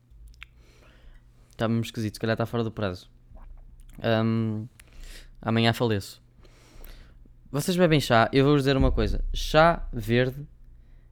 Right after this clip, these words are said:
é, hum, é o chá que mais me relaxa de todos. Ainda no outro dia, ontem, vá, tava em live a fazer o último jogo de Foot Champions. Bebi uma chávena de chá. Uma chávena ou uma caneca? Uma caneca.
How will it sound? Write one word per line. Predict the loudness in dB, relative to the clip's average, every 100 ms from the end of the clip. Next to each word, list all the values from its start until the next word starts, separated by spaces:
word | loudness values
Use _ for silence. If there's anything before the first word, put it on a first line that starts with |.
| -20 -20 -8
é, | 0 2 4 4 4 2 0
hum, | -2 -2 -2 -2 -4 -4 -8 -10 -18 -20 -20 -20 -16 -12 -12 -12 -12 -14 -12 -4
é | 2
o | 2
chá | 2 0
que | 0
mais | 0 0 0
me | -2
relaxa | 0 0 -2 -10
de | -10
todos. | -12 -12 -16 -20 -20 _ _ -20 -20 -8
Ainda | 0 4
no | 6
outro | 6 4
dia, | 2 0 0 -6 -16 -4
ontem, | 4 4 4 -2
vá, | -2 -4 -6 -20 -20 -20 -4
tava | 2 4 4
em |
live | 4 4 4 0 -14 -20 -14 -8
a | -4
fazer | -2 0 0
o |
último | -2 -2
jogo | -2 -4 -4
de |
Foot | -6 -4
Champions. | -4 -4 -4 -8 -10
Bebi | -8 -4 -2
uma | 0 -2
chávena | 0 0 0 -4
de | -4
chá. | -2 -2 -2 -6 -16 -18 -18 -18 -14
Uma | -8
chávena | -4 -2 -2
ou |
uma | -4
caneca? | -6 -8 -8 -8
Uma | -8
caneca. | -8 -10